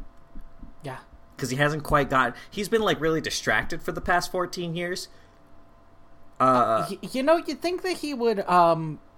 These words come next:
Speaker 1: have gotten time to deal with his feelings when he was alone in prison with a tree.
Speaker 2: But no, I think he was just really focused on that tree.
Speaker 1: Yep.
Speaker 2: I guess the mo-, I guess the fact that he, he,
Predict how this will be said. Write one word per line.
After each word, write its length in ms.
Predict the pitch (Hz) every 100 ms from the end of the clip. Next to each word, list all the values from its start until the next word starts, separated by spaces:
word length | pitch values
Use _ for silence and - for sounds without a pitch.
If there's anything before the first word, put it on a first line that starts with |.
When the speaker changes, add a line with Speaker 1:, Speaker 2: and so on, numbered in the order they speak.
| - -
Speaker 1:
have 340 | 160 170 160 -
gotten 280 | 190 170
time 220 | 165 175 156
to 60 |
deal 220 | 147 165 147
with 100 | 147
his 140 | 143
feelings 460 | - 160 151 139 -
when 100 | 139
he 160 | 151
was 220 | 143 131 135
alone 340 | 131 147 139
in 120 | 123
prison 420 | - 175 143 131
with 160 | 120 -
a 40 |
tree. 440 | - - 156 120 110 135
Speaker 2:
But 200 | 202 196
no, 180 | 202 185
I 100 | 175
think 160 | 233 -
he 120 | 262
was 140 | 214
just 160 | 175 -
really 200 | 175 170
focused 400 | 151 165 165 165
on 100 | 139
that 180 | 98 -
tree. 560 | - 131 180 131 85 - - - - - - -
Speaker 1:
Yep. 200 | 123 139 - - - - - -
Speaker 2:
I 80 | 139
guess 260 | 165 180 -
the 100 | 131
mo-, 280 | 135 139 131
I 80 | 135
guess 180 | 165 -
the 100 | 147
fact 260 | 147 139
that 200 | 139 -
he, 320 | - 139 127 -
he, 200 | 143